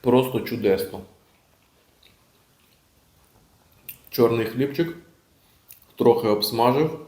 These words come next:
щоб була скориночка. Беру ще нашу намазочку.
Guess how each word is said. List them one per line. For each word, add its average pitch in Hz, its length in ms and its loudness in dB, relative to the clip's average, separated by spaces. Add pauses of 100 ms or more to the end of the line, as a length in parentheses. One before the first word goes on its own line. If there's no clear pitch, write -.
(160)
щоб 98 240 -8
була 107 320 0 (2250)
скориночка. 127 840 -2 (2000)
Беру 110 520 -2 (1400)
ще 101 220 -4
нашу 101 240 -2
намазочку. 104 600 0